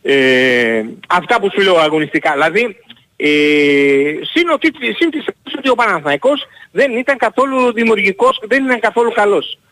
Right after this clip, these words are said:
Καθόλου, καθόλου. Δεν του βγήκαν τίποτα, ούτε οι πάσεις, ούτε ειδικά στο πρώτο ημίχρονο. Ε, ο Ολυμπιακός, μη σου πω, ήταν καλύτερος από εμάς.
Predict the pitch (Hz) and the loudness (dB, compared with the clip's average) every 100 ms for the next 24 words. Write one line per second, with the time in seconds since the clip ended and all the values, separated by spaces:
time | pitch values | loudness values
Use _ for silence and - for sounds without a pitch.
0 | _ 202 196 220 220 131 143 143 175 135 | _ -2 0 2 0 0 -2 0 0 0
1 | 107 - - - 185 208 185 196 214 214 | -4 -8 -10 -2 -2 0 -2 0 0 -2
2 | - 220 170 135 123 175 190 151 - 151 | -2 -2 0 0 0 2 0 0 0 0
3 | 196 220 180 185 180 156 147 139 208 185 | 0 -2 -4 -2 0 0 0 0 0 -2
4 | 156 185 185 151 165 202 214 240 233 - | -2 0 0 0 0 2 2 0 -2 -10
5 | - - _ _ _ - 381 392 381 381 | -18 -20 _ _ _ 0 2 4 4 4
6 | 381 381 - 415 - - 185 262 233 240 | 4 4 4 2 2 0 2 -2 -2 -4
7 | 214 - 247 226 233 233 233 233 190 151 | -6 -8 -8 -4 -2 0 -2 -2 -4 -4
8 | 127 233 220 - | -4 -4 -6 -8